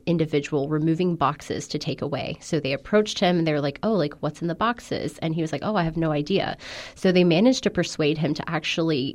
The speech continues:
give them the boxes because they said, "We want to take these babies and we want to give them a proper burial." Um, and for whatever reason, he said yes,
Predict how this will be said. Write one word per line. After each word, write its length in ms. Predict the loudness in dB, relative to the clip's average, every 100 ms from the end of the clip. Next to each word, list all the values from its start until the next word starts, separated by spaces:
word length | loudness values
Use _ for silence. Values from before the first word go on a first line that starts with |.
| -2
give 260 | -2 0 0
them 160 | 0
the 80 | 0
boxes 580 | -4 -4 -6 -8 -8 -6
because 240 | -4 -2
they 100 | -2
said, 280 | 0 0 2
"We 80 | 2
want 260 | 2 0 -2
to 60 |
take 200 | -4 -4
these 180 | -4 -4
babies 420 | -4 -2 -2 -4
and 100 | -2
we 100 | -2
want 200 | -2 -4
to 80 | -4
give 140 | -4 -2
them 120 | -4
a 60 |
proper 320 | -2 -4 -2 -2
burial." 600 | -2 -2 0 0 -2 -2
Um, 400 | -2 0 -2 -4 -8 -18 -20 -20 2
and 240 | 4 4 0
for 280 | 0 0
whatever 420 | 2 4 4 4 2
reason, 400 | 2 2 2 2
he 160 | 0
said 320 | 0 0 -2 2
yes, 380 | 0 0 -6